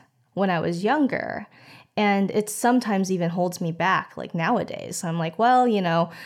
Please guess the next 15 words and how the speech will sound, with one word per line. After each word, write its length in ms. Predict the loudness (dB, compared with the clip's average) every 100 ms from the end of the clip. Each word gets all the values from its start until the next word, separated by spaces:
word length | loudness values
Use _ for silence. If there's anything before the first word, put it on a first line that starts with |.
| -18 -2
I 140 | -2
have 240 | 0 0 2
all 180 | 2 2
these 200 | 0 0
things 260 | 0 0
to 100 | -2
do, 360 | 2 4 4 4
and 120 | 2
I 80 | 2
know 240 | 2 2
that 180 | 2 0
these 260 | -2 -2 0
will 140 | 0
yield 340 | 0 2 2 2
a 280 | 0 -2